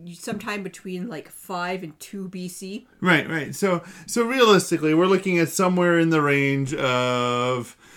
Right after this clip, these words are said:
Speaker 2: give or take, ten years, uh, about nineteen hundred and ninety years.
Speaker 1: I, I,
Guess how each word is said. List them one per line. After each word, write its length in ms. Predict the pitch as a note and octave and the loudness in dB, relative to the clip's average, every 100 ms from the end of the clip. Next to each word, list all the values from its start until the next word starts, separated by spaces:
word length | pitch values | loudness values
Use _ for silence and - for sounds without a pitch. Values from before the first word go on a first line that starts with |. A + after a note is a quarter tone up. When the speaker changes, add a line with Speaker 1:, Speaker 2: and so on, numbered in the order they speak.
| - - C#3 | -20 -14 -2
Speaker 2:
give 180 | D3 E3 | 0 2
or 100 | D#3+ | 0
take, 640 | D3 B2+ B2 A2 - - | 0 0 0 -2 -10 -10
ten 300 | D3+ B2+ B2+ | -6 -4 -4
years, 640 | B2+ B2+ B2 B2 B2 - - - - | -2 -2 -2 -4 -4 -8 -18 -20 -12
uh, 520 | A#2+ A2+ G2 - - - - D#3+ C3+ C3 - | -8 -8 -8 -12 -14 -18 -20 -16 -14 -14 -8
about 240 | F3+ D#3+ D#3+ | -2 0 2
nineteen 360 | D#3+ D#3 D#3+ | 2 2 0
hundred 240 | C#3+ C#3 C3 | 0 0 -2
and 100 | B2+ | 0
ninety 280 | A#2+ A2+ | -2 0
years. 360 | G#2+ G2+ - - F3 | -2 -4 -8 -16 -12
Speaker 1:
I, 120 | - _ - | -12 _ -12
I, 280 | F3 F3 | -10 -10